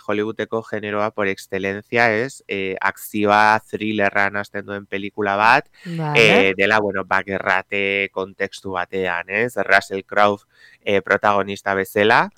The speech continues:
Speaker 1: ez?
Speaker 2: Mhm.
Speaker 1: Ja, izen honek ja eramaten gaituela, bueno, ba, konfliktuetara, ez? Eh, bera zine,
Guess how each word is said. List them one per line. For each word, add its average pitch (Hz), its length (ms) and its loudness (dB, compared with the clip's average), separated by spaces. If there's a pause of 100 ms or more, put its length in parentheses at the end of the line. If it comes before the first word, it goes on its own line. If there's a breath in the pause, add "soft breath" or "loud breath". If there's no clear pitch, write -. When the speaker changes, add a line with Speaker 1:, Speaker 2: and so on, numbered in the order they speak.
(200 loud breath)
Speaker 1:
ez? 190 220 -2
Speaker 2:
Mhm. 180 80 -6
Speaker 1:
Ja, 98 220 4 (100)
izen 98 340 -2
honek 95 240 -4
ja 98 140 2
eramaten 95 400 -4
gaituela, 95 560 -2
bueno, 95 280 -4
ba, 90 120 -4
konfliktuetara, 98 1300 0
ez? 127 300 -10
Eh, 90 400 -6 (140)
bera 92 360 0
zine, 90 640 -8